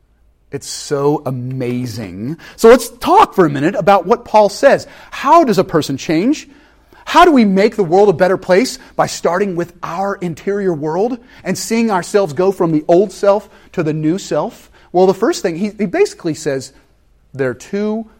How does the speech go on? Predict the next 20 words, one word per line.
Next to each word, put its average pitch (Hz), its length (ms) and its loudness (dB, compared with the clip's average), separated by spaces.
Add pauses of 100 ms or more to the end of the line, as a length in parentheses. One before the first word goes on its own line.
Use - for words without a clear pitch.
(200)
ways 113 500 -4
that 117 140 -10
that 107 160 -10
happens. - 500 -16 (840)
He 165 80 -8
says, 151 400 0 (680)
"Don't 196 460 2
do 226 180 6
something 160 720 -2 (180)
and 165 160 0
then 160 200 2
do 170 160 0
something." - 340 -10 (1300)
Right? 165 300 2
That's 160 160 -2
how 202 80 6
the, 170 120 -6
the - 100 -14
passage 165 320 0
says. 151 240 0